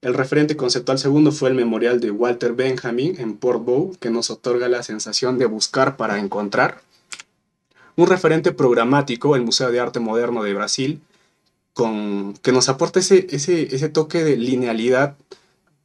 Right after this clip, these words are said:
teniendo un espacio fuera y dentro del parque, en este caso. Un proyecto, un referente ambiental, Proyecto La Cocha,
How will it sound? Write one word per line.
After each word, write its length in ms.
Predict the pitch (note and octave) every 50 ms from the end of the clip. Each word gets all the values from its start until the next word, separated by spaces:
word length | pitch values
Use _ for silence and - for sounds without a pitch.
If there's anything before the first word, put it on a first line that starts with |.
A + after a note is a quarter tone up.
| _ _
teniendo 500 | - B2 B2 C3 C3+ C3+ C3 C3+ C3 C3+
un 160 | C3 C3+ C#3
espacio 460 | C#3+ C#3 - - C#3+ C#3 - - C#3
fuera 320 | C#3+ - D3+ D3+ D3 D3 D3+
y 80 | C3
dentro 340 | A#2+ B2 A#2+ A#2+ C3 B2+ B2
del 160 | A#2 G#2 G2
parque, 400 | - - A#2 A2+ A2+ - C3 B2+
en 80 | A#2 A2
este 240 | A2+ - - A2+ -
caso. 440 | - A#2 A#2 A2+ - D3 F#3+ G3 _ _ _ _ _ _ _ _ _ _ _ _ _ - _ _ _ _ _ _ - - - - _ _ _ _ _ _ _ _ _ _ _ _ _ - -
Un 160 | E3 D3 C#3+ C#3
proyecto, 680 | C3+ C3 C3+ C3+ C#3 C3+ C#3 - D3 C#3+ C#3+ C3+ C#3 - - - _ -
un 140 | C#3+ C#3+
referente 500 | C#3+ D#3+ C#3 - C3+ B2 C3 B2+ B2 C3
ambiental, 480 | C3 B2 A#2 A#2 A#2 A2 - C3 C#3+ -
Proyecto 300 | - B2 A#2+ B2 B2 A#2
La 180 | A#2 A2 G#2+ -
Cocha, 420 | C3+ B2+ B2 B2+ - E3+ A3+